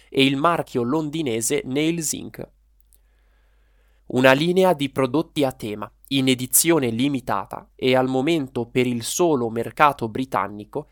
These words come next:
che comprende uno smalto rosso ketchup, un altro in tono burger brown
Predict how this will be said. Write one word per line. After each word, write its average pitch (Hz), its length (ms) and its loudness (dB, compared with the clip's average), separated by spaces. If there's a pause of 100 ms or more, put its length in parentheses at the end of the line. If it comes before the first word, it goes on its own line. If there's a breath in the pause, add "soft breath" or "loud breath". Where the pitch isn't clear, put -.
(200)
che - 200 -4
comprende 127 580 -4
uno 120 260 -4
smalto 120 600 -2
rosso 139 380 -6
ketchup, 120 680 -4 (200)
un 120 200 0
altro 147 340 2
in 113 140 -8
tono 135 360 0
burger 131 440 -4
brown 104 540 -6